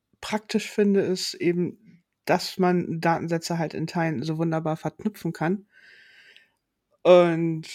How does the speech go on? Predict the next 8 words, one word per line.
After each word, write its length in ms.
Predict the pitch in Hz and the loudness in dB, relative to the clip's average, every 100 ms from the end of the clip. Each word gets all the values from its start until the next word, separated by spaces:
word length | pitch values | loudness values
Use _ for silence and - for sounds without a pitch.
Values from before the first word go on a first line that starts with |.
| - | -10
man 420 | 165 165 165 156 - | -2 0 0 -2 -4
wirklich 380 | 165 180 180 - | -2 0 0 -2
dann 180 | 165 | -2
über 240 | - 170 165 | -2 0 2
die 300 | 165 160 - | 2 0 2
einzelnen 400 | 160 185 185 165 | 2 4 2 2
Anwendungen 680 | - 190 185 180 180 180 170 | 2 4 6 6 6 4 2
hinweg 680 | - 180 170 175 175 - | 2 2 4 2 0 -8